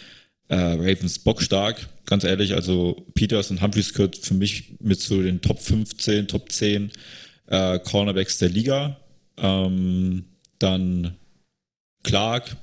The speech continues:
hat die letzten Jahre auch gezeigt, was er drauf hat. Und ja, Marcus Williams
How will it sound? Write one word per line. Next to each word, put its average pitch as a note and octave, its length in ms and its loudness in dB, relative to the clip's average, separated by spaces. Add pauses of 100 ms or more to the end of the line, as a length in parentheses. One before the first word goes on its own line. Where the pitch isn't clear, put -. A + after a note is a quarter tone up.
(140)
hat G2 120 2
die G2 40 2
letzten G2 260 0
Jahre G2 160 2
auch G#2 180 -4
gezeigt, - 400 -2
was G2 140 2
er F#2 60 -2
drauf A2 380 -2
hat. A2+ 140 2
Und F#2+ 280 0
ja, F#2 140 2
Marcus F#2+ 400 0
Williams G#2+ 460 0